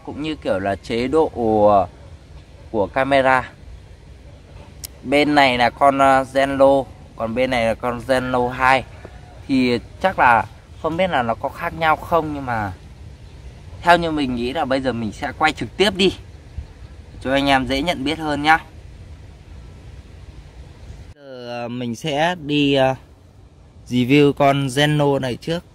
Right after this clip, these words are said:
con Zeno F này trước. Bây giờ mình sẽ chụp cành táo nhà mình đi. Đây là bức ảnh, à, của Zeno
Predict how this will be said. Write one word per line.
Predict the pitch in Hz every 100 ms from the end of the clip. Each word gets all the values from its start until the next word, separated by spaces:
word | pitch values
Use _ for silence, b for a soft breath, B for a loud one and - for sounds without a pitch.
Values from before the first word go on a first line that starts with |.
| - 139
con | 135
Zeno | 127 135 135 135
F | 131 170 -
này | 117
trước. | - 156 - - - - - - - -
Bây | 139
giờ | 151
mình | 143 127 123 -
sẽ | 160 165 185
chụp | 147 -
cành | 131 -
táo | 127 139
nhà | 196 180
mình | 156 135
đi. | 156 - - - - - - - - - - - - - - 143
Đây | 151
là | 147
bức | 127 -
ảnh, | 156 117 104 104
à, | 110 110 107 104 - - -
của | 101 92 -
Zeno | 127 139